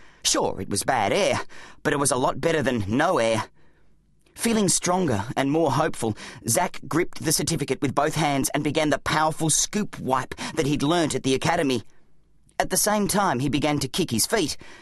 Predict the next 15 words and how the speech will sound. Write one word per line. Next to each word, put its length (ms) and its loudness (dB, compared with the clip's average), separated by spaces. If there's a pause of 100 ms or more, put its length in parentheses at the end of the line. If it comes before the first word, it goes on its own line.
(280)
It 160 0
was 120 2
hard 280 2
work, 380 2 (480)
but 160 0
it 100 2
allowed 360 2
him 180 2
to 100 0
begin 360 0
tunnelling 560 0
slowly 540 0
through 260 0
the 80 0
blob. 340 2